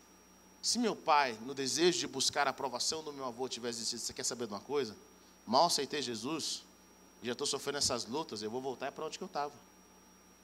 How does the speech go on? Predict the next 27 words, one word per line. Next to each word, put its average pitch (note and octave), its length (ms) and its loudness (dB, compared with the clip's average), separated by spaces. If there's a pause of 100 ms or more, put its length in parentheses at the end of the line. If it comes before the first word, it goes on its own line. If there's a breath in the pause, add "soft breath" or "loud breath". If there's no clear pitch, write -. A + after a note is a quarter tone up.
(360)
Muitas A#3 240 0
pessoas E3+ 280 0
retrocedem. F3+ 580 -4 (1900 loud breath)
Se - 80 0
meu D#3+ 80 -6
pai B3+ 160 8
não C4+ 100 4
tivesse G#3 320 4
perseverado, C#3+ 560 -2 (1800)
ele D3+ 140 0
não G3 100 4
teria F#3 280 8
visto F3+ 260 0
a D3+ 40 2
sua E3 220 4
mãe F3+ 220 2
salva, C3 420 2 (920)
liberta, B2+ 500 -2 (380 loud breath)
não E3 100 -2
teria F3+ 240 6
visto E3+ 220 2
os - 80 2
seus E3+ 200 4
irmãos E3+ 440 4
salvos D3 260 4
e C#3 40 -6
libertos, A#2+ 500 -6